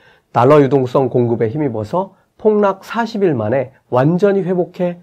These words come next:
계속 반등했죠. 하지만 이때 신흥국 시장에서는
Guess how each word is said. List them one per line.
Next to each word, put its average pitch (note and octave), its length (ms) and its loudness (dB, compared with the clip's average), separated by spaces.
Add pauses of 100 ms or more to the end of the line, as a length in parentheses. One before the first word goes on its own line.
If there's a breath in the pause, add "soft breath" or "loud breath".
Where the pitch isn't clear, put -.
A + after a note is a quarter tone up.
(120)
계속 B2+ 320 -4
반등했죠. A2 680 -6 (560 soft breath)
하지만 G3 560 2 (260 soft breath)
이때 F#3 380 4
신흥국 A3 440 -2
시장에서는 C3+ 760 0